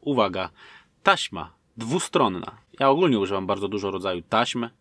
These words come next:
Czasami znajomi się ze mnie śmieją, że wszystko mam posklejane na taśmę, trochę taki drutex, ale nie chodzi o serwisowanie samochodu, a o wygodę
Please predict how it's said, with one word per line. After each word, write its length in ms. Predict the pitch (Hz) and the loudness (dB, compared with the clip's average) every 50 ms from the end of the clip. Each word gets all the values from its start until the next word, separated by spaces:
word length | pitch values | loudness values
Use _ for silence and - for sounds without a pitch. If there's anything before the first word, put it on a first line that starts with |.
| _ - - _ _ | _ -20 -20 _ _
Czasami 320 | - - - - 101 101 95 | -12 -8 -6 -4 -4 -4 -4
znajomi 320 | 92 98 98 95 95 95 | -4 -4 -4 -4 -6 -8
się 120 | - - 90 | -8 -10 -10
ze 80 | 92 | -10
mnie 120 | 92 90 82 | -10 -10 -10
śmieją, 380 | - - 92 98 107 104 104 | -10 -6 -6 -4 -4 -4 -4
że 80 | 95 90 | -6 -8
wszystko 320 | - - 101 - - 104 | -8 -10 -10 -8 -8 -6
mam 240 | 95 95 95 92 87 | -6 -6 -6 -8 -10
posklejane 560 | - - 92 - - 101 95 98 98 95 90 | -12 -14 -14 -10 -8 -6 -4 -4 -4 -6 -6
na 120 | 87 82 80 | -8 -10 -8
taśmę, 420 | - 110 107 - - 110 104 95 - _ - | -6 -4 -4 -4 -6 -8 -10 -10 -12 _ -14
trochę 240 | - 87 - 104 - | -12 -10 -8 -8 -8
taki 240 | - 87 - - | -8 -10 -10 -12
drutex, 460 | 82 90 98 110 107 - 104 - - - - - - - - - | -10 -8 -8 -6 -6 -6 -8 -10 -10 -16 -20 -20 -18 -18 -14 -8
ale 160 | - - 92 98 | -6 -4 -4 -4
nie 80 | 101 | -2
chodzi 280 | 95 113 110 101 104 104 | -2 -2 0 0 -2 -2
o 180 | 92 98 90 - | -4 -4 -8 -12
serwisowanie 720 | - - - 127 117 107 101 92 - 95 92 92 92 85 | -4 0 2 2 2 0 -2 -6 -6 -6 -6 -6 -6 -8
samochodu, 500 | - 87 85 85 - 113 127 135 139 127 - - - - - - - - | -10 -12 -12 -10 -6 -6 -4 -4 -4 -6 -8 -12 -18 -18 -18 -18 -6 -4
a 180 | - 101 107 | -2 -2 0
o 120 | 107 107 104 - - - - - - - - | -2 -4 -6 -8 -14 -20 -20 -20 -20 -16 -14
wygodę 720 | - 98 98 - 131 135 131 147 143 117 107 95 90 85 | -14 -14 -4 -2 0 2 4 4 4 4 2 0 -4 -6